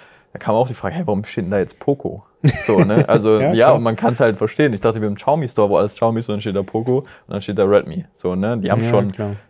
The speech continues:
Speaker 1: hier schon drei Brands quasi. Also Black Shark wird ja auch gar nicht behandelt. Deswegen glaub ich, dass sie da erstmal noch Piano machen und das umlabeln. Wär so meine Vermutung.
Speaker 2: Ja, wär jetzt auch nichts Neues. Die C Cs sind ja auch immer zu einem anderen gekommen.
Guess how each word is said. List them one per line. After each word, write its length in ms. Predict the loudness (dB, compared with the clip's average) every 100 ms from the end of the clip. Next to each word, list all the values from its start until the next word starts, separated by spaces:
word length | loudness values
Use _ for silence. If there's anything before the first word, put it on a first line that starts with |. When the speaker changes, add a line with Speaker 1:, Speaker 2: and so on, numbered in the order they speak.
| _ -20 _ _
Speaker 1:
hier 340 | -6 0 2
schon 420 | 2 0 -2 -4 -4
drei 340 | 0 2 2
Brands 520 | 0 0 0 0 -4
quasi. 600 | -8 -2 -2 -2 -6 -8 -10
Also 220 | -8 -6
Black 320 | -4 -2 -2 0
Shark 280 | 0 0 -2
wird 240 | -6 -4
ja 80 | -2
auch 140 | -4 -2
gar 180 | -2
nicht 180 | -2 -8 _
behandelt. 520 | -4 -2 -2 -2 -2 -8 -20 -20 _
Deswegen 260 | -8 -6
glaub 320 | -2 0 0
ich, 140 | -2 -8
dass 160 | -10
sie 80 | -6
da 160 | -4 -4
erstmal 260 | -4 -8
noch 180 | -16 -18
Piano 360 | -14 -12 -10 -10
machen 280 | -10 -10 -12
und 120 | -10
das 160 | -12
umlabeln. 800 | -10 -8 -6 -4 -6 -6 -10 -14 -18 _ _ _ -4
Wär 220 | -2 0
so 80 | -4
meine 260 | -8 -10
Vermutung. 580 | -14 -16 -16 -14 -14 -14 -18 _
Speaker 2:
Ja, 220 | -10 -10 -8
wär 240 | -4 -2 0
jetzt 200 | -2 -6
auch 80 | -6
nichts 240 | -6 -2
Neues. 220 | -2 0
Die 140 | 0 -2
C 160 | -4
Cs 360 | -4 0 0 2
sind 180 | 0 2
ja 100 | 2
auch 220 | 0 0
immer 240 | 0 -2
zu 160 | -4 -4
einem 120 | -4
anderen 340 | -2 0 0 -2
gekommen. 440 | -2 -2 -2 -2